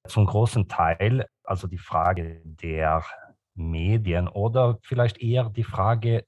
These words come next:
der Kommunikation. Also wie ist Kommunikation überhaupt möglich?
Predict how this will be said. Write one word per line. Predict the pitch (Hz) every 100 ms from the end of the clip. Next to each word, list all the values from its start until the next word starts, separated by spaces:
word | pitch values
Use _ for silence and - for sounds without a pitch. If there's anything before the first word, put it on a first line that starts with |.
| _
der | 101 101 101
Kommunikation. | - 110 95 98 - 95 - 107 143 95 69 92 _ - - - - _
Also | 104 98 95
wie | 104 120
ist | 123 -
Kommunikation | - 104 101 95 - 95 104
überhaupt | 87 95 - 85 80
möglich? | 85 85 117 123 113 - -